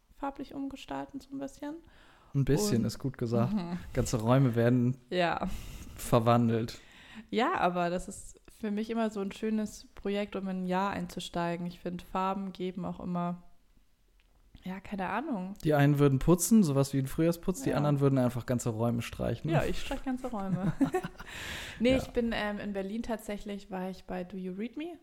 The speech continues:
Speaker 1: so ein süßer kleiner Buchladen. Und da bin ich über das Buch gestolpert. Ich weiß leider nicht, wie es heißt. Es hat
Speaker 2: Irgendwas
Speaker 1: einen
Speaker 2: Japanisches.
Speaker 1: asiatischen Titel.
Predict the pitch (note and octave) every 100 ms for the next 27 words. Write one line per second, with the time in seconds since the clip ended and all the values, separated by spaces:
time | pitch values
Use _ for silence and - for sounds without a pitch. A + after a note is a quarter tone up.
0 | _ G#3 F3+ F#3+ F#3+ _ - G3+ G3+ G3
1 | F#3+ F#3 A#3+ - B3+ C4 B3+ - - -
2 | - - _ - G3+ G3+ G3 G3+ - G3+
3 | G3+ G#3+ G3+ G3 F#3 F#3+ - - F#3 -
4 | F#3+ F#3 G3 F#3+ F#3+ - A#3 - - -
5 | - - _ _ - - F#3+ G#3 G#3 G#3
6 | G#3 G#3+ G3 - G3 G3+ F#3 - F#3 -
7 | - B2+ B2 A#2+ A#2+ A#2+ A#2+ A#2+ - -
8 | - F#3 F3+ - F#3 F3 F3+